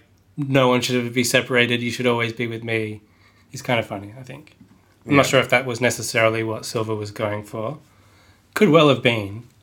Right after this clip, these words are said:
Speaker 1: I wouldn't be surprised. But yeah, it's worth, it's worth a watch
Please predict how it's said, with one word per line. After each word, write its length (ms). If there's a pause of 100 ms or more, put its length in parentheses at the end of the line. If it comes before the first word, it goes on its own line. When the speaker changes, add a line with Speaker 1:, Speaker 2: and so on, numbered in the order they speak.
Speaker 1:
I 60
wouldn't 240
be 100
surprised. 720 (920)
But 80
yeah, 300
it's 200
worth, 240
it's 160
worth 160
a 60
watch 540